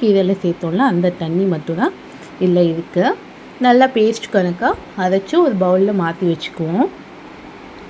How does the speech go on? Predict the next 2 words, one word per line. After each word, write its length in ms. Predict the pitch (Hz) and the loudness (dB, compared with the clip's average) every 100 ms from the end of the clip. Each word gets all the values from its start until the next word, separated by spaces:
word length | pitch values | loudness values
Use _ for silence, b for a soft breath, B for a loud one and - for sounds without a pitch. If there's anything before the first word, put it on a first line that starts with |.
| - - - - - - - - - - - - - - - - - - - - - - - - - - 311 | -20 -18 -18 -18 -18 -20 -18 -18 -18 -18 -18 -18 -18 -18 -18 -18 -18 -18 -18 -18 -18 -18 -16 -16 -14 0 4
இந்த 180 | 427 415 220 | 4 4 2
கப்ல 460 | 170 - 180 170 | -2 -2 -2 0